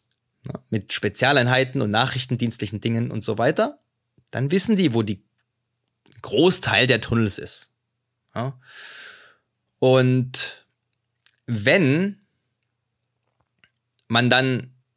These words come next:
wie gesagt, ähm, ne, der eine Hamas, äh, Typ hat ja gesagt, also du musst Gas in die Tunnel reinpumpen. Jetzt weiß ich nicht,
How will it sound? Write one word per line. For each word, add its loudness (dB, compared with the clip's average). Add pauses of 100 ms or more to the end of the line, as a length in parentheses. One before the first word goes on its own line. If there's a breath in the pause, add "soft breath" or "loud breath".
(180)
wie -4
gesagt, 0
ähm, -8
ne, -2
der 4
eine 2
Hamas, 0
äh, -4 (440)
Typ -6 (120)
hat -4
ja 2
gesagt, 0
also -4 (840)
du -6
musst -2
Gas 2
in 0
die 0
Tunnel -2
reinpumpen. -8 (960 loud breath)
Jetzt -14
weiß 0
ich 0
nicht, -2